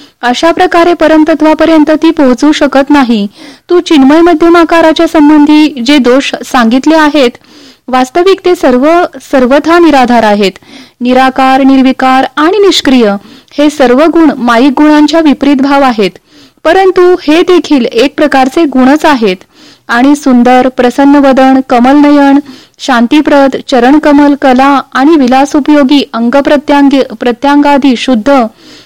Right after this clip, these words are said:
चिन्मय स्वरूपात, स्वरूपात, स्वरूपात्मक चित्त विग्रहत्व देखील एक प्रकारचे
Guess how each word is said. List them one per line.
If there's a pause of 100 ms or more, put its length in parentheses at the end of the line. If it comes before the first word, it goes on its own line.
(160)
चिन्मय
स्वरूपात, (380)
स्वरूपात, (760)
स्वरूपात्मक (520)
चित्त
विग्रहत्व
देखील (100)
एक
प्रकारचे